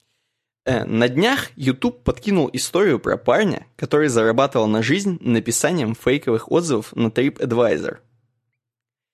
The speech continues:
Потом его так сильно шандарахнуло, что он решил провести эксперимент и сделал не только фейковые отзывы, но и фейковый ресторан, на странице которого располагались эти отзывы.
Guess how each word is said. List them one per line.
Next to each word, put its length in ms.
Потом 340
его 280
так 240
сильно 360
шандарахнуло, 800
что 220
он 100
решил 320
провести 480
эксперимент 720
и 100
сделал 340
не 120
только 360
фейковые 500
отзывы, 460
но 140
и 100
фейковый 480
ресторан, 540
на 80
странице 420
которого 400
располагались 640
эти 220
отзывы. 400